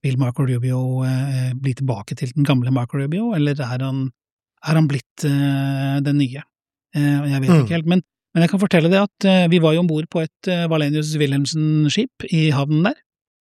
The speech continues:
Speaker 1: Eh, og da, eh, stilte da Knut Arild Hareide opp, eh, foran disse containerne på dekk med linjeakevitt.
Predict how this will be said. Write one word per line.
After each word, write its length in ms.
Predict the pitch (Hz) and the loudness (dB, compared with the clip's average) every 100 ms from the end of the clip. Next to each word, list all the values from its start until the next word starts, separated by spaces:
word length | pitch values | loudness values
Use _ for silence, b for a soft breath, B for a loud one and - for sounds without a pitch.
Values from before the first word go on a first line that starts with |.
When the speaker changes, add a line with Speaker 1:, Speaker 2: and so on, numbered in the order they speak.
| _ _ _ _ _ _ _ _ 151 | _ _ _ _ _ _ _ _ 2
Speaker 1:
Eh, 220 | 156 151 | 4 4
og 320 | 175 147 151 160 | 2 0 2 2
da, 380 | 151 156 170 180 | 0 0 -2 -2
eh, 340 | 175 165 165 | -2 0 0
stilte 440 | 151 - 156 - 170 | -2 -4 -4 -4 -4
da 300 | 151 147 156 | -2 -2 -4
Knut 220 | - 156 | -2 -2
Arild 220 | 147 156 165 | 0 0 0
Hareide 400 | 139 143 175 214 - | 0 -2 -4 -4 -6
opp, 320 | - _ - | -8 _ -4
eh, 460 | 160 160 156 156 | 0 2 2 0
foran 420 | 151 147 139 147 151 | 0 -2 -2 -2 -2
disse 200 | 139 160 | -2 -6
containerne 640 | - - - 127 135 143 | -6 -4 -2 -2 -4 -4
på 120 | 156 156 | -4 -6
dekk 240 | 156 - | -8 -2
med 300 | 143 143 147 160 | 0 2 2 2
linjeakevitt. 960 | 143 120 139 - - 202 - - - | 0 -2 -6 -8 -4 -4 -6 -14 -16